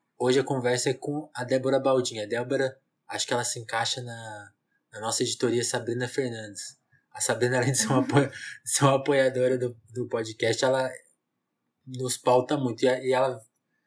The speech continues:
Speaker 1: veio aqui, acho que duas vezes já, e acho que, pelo menos uma das vezes, ela falou da Débora como uma, uma das grandes amigas dela, e eu precisava conversar com a Débora. E aí, Débora?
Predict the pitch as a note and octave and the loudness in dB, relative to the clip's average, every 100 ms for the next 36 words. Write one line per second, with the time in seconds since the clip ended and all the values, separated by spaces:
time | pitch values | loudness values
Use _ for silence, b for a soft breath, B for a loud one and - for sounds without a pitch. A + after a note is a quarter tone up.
0 | _ _ - A#2+ A2+ - G#2+ - - - | _ _ -2 0 0 -2 -4 -6 -10 -6
1 | B2 G#2 B2 F#3 D3+ G#2+ G#2+ C#3 D3 C3+ | -4 0 6 8 6 2 0 0 0 -4
2 | C3 - D#3 _ _ _ _ _ _ _ | -6 -6 -10 _ _ _ _ _ _ _
3 | _ C3+ D3 E3+ F#3 F3 D#3 D3 D3 D3+ | _ 2 4 6 6 6 6 4 4 4
4 | C#3+ D3+ C#3+ B2+ B2 B2 A#2+ B2+ B2+ B2 | 4 2 2 2 0 0 -4 -6 -6 -6
5 | C3 B2+ A#2+ A#2 B2 C#3+ D3+ C#3+ C3 A#2 | -8 -8 -4 0 0 0 0 0 0 0
6 | G#2+ A2 B2+ D3+ - _ _ _ _ _ | 0 0 2 0 -4 _ _ _ _ _
7 | - D#3+ F3 G3+ G3 F#3 F3+ D#3+ C#3 D3+ | 4 6 6 2 2 2 4 4 2 0
8 | B2 G2+ D3 F3 C#3+ A2+ G#2+ G2+ G2+ | -2 -4 -4 0 2 2 0 -4 -12